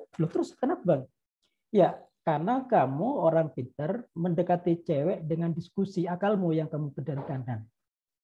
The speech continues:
Sehingga ketika akalmu yang kamu kedepankan, kemudian semua cewek kamu anggap suka diskusi, ya itulah bisa saja karena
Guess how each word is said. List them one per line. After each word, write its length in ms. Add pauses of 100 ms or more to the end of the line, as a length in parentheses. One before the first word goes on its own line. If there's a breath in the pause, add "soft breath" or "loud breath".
(580)
Sehingga 260
ketika 380
akalmu 400
yang 160
kamu 240
kedepankan, 760 (160)
kemudian 720
semua 400
cewek 360
kamu 200
anggap 320
suka 280
diskusi, 720 (300)
ya 100
itulah 600
bisa 240
saja 320
karena 260